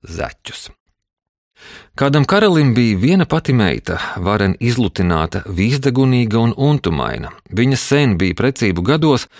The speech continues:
citas princeses tādā vecumā jau sen izdotas pie vīra, bet šo neviens princis negribēja precēt.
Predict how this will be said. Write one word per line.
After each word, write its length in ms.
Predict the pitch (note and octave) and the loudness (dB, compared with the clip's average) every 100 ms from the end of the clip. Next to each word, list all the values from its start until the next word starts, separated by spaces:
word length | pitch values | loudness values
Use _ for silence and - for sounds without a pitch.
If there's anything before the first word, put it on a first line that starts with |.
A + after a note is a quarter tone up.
| - - - | -20 -20 -16
citas 400 | - D#3 E3 C3+ | -2 -2 0 -2
princeses 480 | C3+ D#3 E3+ B2+ - | 0 2 2 0 0
tādā 240 | C3+ B2+ | 0 2
vecumā 460 | A#2+ D3+ C#3 B2+ B2 | 2 0 0 2 2
jau 160 | B2 B2 A#2 | 2 2 -2
sen 460 | - C3+ C#3 G2+ | -2 0 2 0
izdotas 500 | - B2 A2 G#2 F2 - | 0 -4 0 0 0 -2
pie 140 | G#2 G2 | -2 0
vīra, 340 | C3 F3 D3+ | 2 2 0
bet 240 | F#2+ G2+ | 0 -2
šo 460 | - - - C#3 F3+ | -2 -4 0 2 4
neviens 560 | F3 G#2 A2 B2+ C3+ - | 2 2 2 0 -2 -4
princis 560 | F#2 G2 A2 - A2+ | 0 0 0 -4 -2
negribēja 560 | F2+ D#2+ F2 E2+ D#2 D#2+ | 0 0 -2 0 -2 0
precēt. 560 | F2 F2 - D2+ - | -2 -2 -2 -4 -4